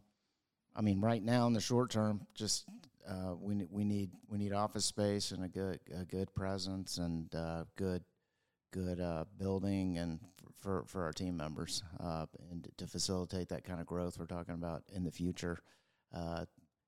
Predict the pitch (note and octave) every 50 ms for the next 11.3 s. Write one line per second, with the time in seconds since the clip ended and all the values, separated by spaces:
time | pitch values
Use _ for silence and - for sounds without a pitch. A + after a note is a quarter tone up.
0 | _ - F#2+ F2 F2 D#2+ E2 E2+ _ - G2+ F#2 - - G2 G2+ G2+ - - G#2
1 | G#2 G2+ F2+ - - - _ - - - F2 F2 E2 B1+ D2 F2+ F#2 F#2+ G#2 G#2+
2 | F#2 G2+ G#2 F#2+ F2+ G#2 G2+ G2 F#2+ G2 G2+ G2+ G2+ G2+ G#2 G2+ F#2+ F#2 - -
3 | - F2+ F2+ F2 F2 E2+ E2 - - _ _ - - - F#2+ F#2 F2+ - - D#2+
4 | D#2+ - - - _ _ _ _ _ _ _ _ _ _ _ _ - - D#2+ D#2+
5 | E2 E2 D#2+ - - - - - F#2 F2 E2 D#2+ D#2+ - - F2 E2+ E2 - -
6 | E2+ D#2+ D#2+ D#2+ D#2+ E2 - _ _ _ _ _ _ _ _ _ _ _ _ _
7 | - F2 F2+ F#2 F2+ - - F2+ F2 - - F2 G2 G2+ G2 F2+ F#2 F2 F2 -
8 | A2 G2+ F#2+ F#2+ F#2+ F#2 F#2 F2+ F2+ F2 F2 E2+ - - - - - G2 F#2 -
9 | - _ - - E2+ E2 - E2 C2+ - F#2+ G2+ G2+ - - - G#2 F#2 - -
10 | A2 A2 A2 A2+ A2 G#2 - - - A2 G#2+ G#2 F#2+ G2+ G#2 A2 A2 G#2 G2+ A2
11 | G#2 A2 A#2 B2 C3